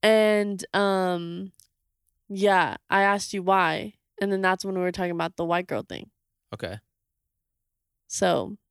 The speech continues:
Speaker 1: you did
Speaker 2: Maybe.
Speaker 1: say something about it.
Speaker 2: Okay. I'm saying
Speaker 1: <laughs> You're just lying. So
Speaker 2: I, I,
Speaker 1: anyway,
Speaker 2: well, I, I, I mean, I'm telling
Speaker 1: he
Speaker 2: you
Speaker 1: just
Speaker 2: that
Speaker 1: likes
Speaker 2: I,
Speaker 1: women.
Speaker 2: women, period.
Speaker 1: <laughs>
Speaker 2: I think I, I've,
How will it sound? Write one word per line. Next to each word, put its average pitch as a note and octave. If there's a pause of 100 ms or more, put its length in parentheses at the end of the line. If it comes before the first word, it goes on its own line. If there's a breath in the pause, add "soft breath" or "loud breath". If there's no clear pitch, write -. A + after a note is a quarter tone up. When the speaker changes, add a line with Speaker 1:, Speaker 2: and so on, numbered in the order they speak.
(400)
Speaker 1:
you G3
did F#3
Speaker 2:
Maybe. A2+
Speaker 1:
say G#2+
something B2
about G#2+
it. - (640)
Speaker 2:
Okay. A2+ (1120)
I'm C3+
saying C#3+
Speaker 1:
<laughs> - (2500 soft breath)
You're C#4
just C#4+
lying. D#3+ (160)
So -
Speaker 2:
I, -
I, -
Speaker 1:
anyway, B3
Speaker 2:
well, -
I, F#3+
I, F#3
I E3+
mean, F#3
I'm F#3+
telling G3+
Speaker 1:
he E3+
Speaker 2:
you E3+
Speaker 1:
just F3
Speaker 2:
that D3+
Speaker 1:
likes D3+
Speaker 2:
I, F#3
Speaker 1:
women. F3+ (300)
Speaker 2:
women, C3+ (280)
period. B2+ (360 loud breath)
Speaker 1:
<laughs> -
Speaker 2:
I D#3+
think E3+
I, D3 (200)
I've, C#3+